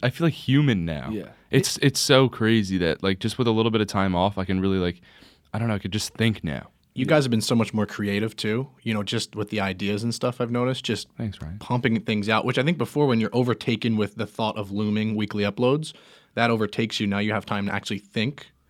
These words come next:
Speaker 1: Yeah.
Speaker 3: and kinda show your true, like, abilities, which I think is great.
Speaker 2: Definitely. I always,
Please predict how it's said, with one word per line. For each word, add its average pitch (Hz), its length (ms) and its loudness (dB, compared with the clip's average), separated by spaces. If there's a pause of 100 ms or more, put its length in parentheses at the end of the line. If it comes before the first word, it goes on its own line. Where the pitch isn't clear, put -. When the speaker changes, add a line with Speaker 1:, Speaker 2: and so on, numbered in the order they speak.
Speaker 1:
Yeah. - 140 -2
Speaker 3:
and 98 140 -4
kinda 107 320 0
show 107 420 -2
your 101 140 -6
true, 104 460 -4
like, 101 240 -6
abilities, 98 440 -4
which 92 120 -8
I 101 60 -4
think 101 140 -4
is - 100 -12
great. 90 220 -8
Speaker 2:
Definitely. 117 420 -2
I 147 120 4
always, 196 340 8